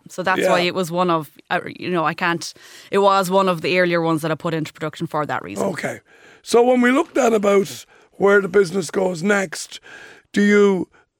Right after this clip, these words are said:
Speaker 2: do you get into other sports?
Speaker 1: Yes. So I
Speaker 2: Uh,
Speaker 1: have
Speaker 2: with the same
Speaker 1: soccer.
Speaker 2: products, right?
Speaker 1: Yeah. So I have soccer already there. So, uh, the men's and the women's team, of course. Uh, rugby is in production.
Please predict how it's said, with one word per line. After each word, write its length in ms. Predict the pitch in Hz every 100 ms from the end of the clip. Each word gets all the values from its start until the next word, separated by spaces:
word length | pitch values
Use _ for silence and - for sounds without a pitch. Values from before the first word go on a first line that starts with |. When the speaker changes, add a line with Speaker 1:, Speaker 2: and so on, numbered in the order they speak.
| _ -
Speaker 2:
do 100 | 196
you 280 | 202 202 165
get 160 | 190
into 300 | 214 208 202
other 200 | 208 190
sports? 720 | 156 - 190 220 285 403 - 185
Speaker 1:
Yes. 420 | 185 156 - -
So 200 | - 214
I 60 | 226
Speaker 2:
Uh, 40 |
Speaker 1:
have 100 | 277
Speaker 2:
with 80 | 208
the 120 | 220
same 140 | 196 208
Speaker 1:
soccer. 160 | 247
Speaker 2:
products, 480 | 208 185 175 139 -
right? 260 | 190 180 170
Speaker 1:
Yeah. 140 | 165
So 160 | - 220
I 80 | 208
have 180 | 214 214
soccer 440 | 226 220 233 214
already 380 | 190 185 180 180
there. 280 | 170 180 185
So, 140 | -
uh, 240 | 180 170 156 - - _ -
the 320 | 185 175 170
men's 340 | 175 175 170
and 220 | 180 175 160
the 80 | 175
women's 320 | 165 160 160
team, 240 | - 170 165
of 100 | -
course. 380 | 208 240 - - - -
Uh, 160 | 180 180
rugby 380 | 180 220 208 202
is 80 | 185
in 120 | 180
production. 600 | - 170 165 - 262